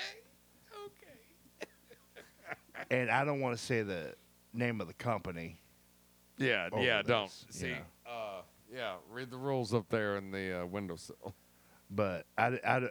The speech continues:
Speaker 2: I don't wanna mess it up, and I was too goddamn lazy to go upstairs and put on another one.
Speaker 1: <laughs> Yeah, I, I would too. <laughs> I'm a giggly fucking mess right now.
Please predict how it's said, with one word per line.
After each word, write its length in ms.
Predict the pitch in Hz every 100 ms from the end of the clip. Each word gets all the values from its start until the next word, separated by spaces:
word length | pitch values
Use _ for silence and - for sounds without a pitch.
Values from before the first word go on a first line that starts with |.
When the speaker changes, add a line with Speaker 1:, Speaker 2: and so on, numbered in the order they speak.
| -
Speaker 2:
I 140 | 120
don't 160 | 131 113
wanna 200 | 104 98
mess 300 | 98 95 -
it 60 | 107
up, 260 | 110 113
and 80 | 101
I 80 | 98
was 160 | 95 -
too 220 | - 113 90
goddamn 600 | 104 104 98 104 101 101
lazy 340 | 98 110 104
to 60 | 98
go 320 | 90 101 101
upstairs 680 | 101 90 - 101 101 117 113
and 120 | 90 -
put 160 | 113
on 160 | 117 117
another 320 | 120 127 123 87
one. 200 | - - - - -
Speaker 1:
<laughs> 320 | 190 - -
Yeah, 120 | 208 - - - - - _ _ -
I, 40 | - 82 85
I 120 | 175 165 160
would 200 | 147 -
too. 200 | - 151 - - _ _ _ _ _ - - - - -
<laughs> 160 | - 180 180 165 _ - - - -
I'm 480 | - 440 427 262 117
a 40 | 113 104
giggly 500 | 139 143 131 120 117 110
fucking 300 | 143 - - 143
mess 280 | 139 147 - -
right 160 | 170
now. 60 | 190